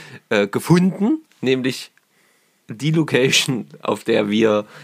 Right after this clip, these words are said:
gestern unsere Jugendweihe, also die Jugendweihe von meinem Großen gefeiert haben. Ähm, weil das ist einfach bombastisch. Müsst ihr euch vorstellen, quasi auf einer Burg, direkt über der, dem schönen Saaletal,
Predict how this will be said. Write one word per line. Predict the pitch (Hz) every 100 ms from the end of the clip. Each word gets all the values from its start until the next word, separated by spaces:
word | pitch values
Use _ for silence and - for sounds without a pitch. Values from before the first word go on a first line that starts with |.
| 107 -
gestern | 107 - 104 98 98
unsere | - 104 101 98 98
Jugendweihe, | 95 135 139 104 101 107
also | 98 98
die | 101
Jugendweihe | 120 123 98 101 101
von | 98 107
meinem | 107 104
Großen | 98 120 135
gefeiert | 101 98 101 101 107
haben. | 104 127 - 156 151 156 -
Ähm, | 104 104 98 101 -
weil | 98 104
das | 98 127 165
ist | 143 -
einfach | 101 110 107
bombastisch. | - 131 120 127 120 117
Müsst | 123
ihr | 110
euch | 107
vorstellen, | 131 139 131
quasi | 120 110 113 -
auf | - 156 -
einer | 196
Burg, | 156 127 202 - _ - - - - - - - _
direkt | 113 110 165 -
über | - 131 151 160 160 156 156 _ _ -
der, | 104 98 107 104 104 101
dem | 98 101
schönen | - 127 120 104
Saaletal, | 107 98 139 151 151 165 220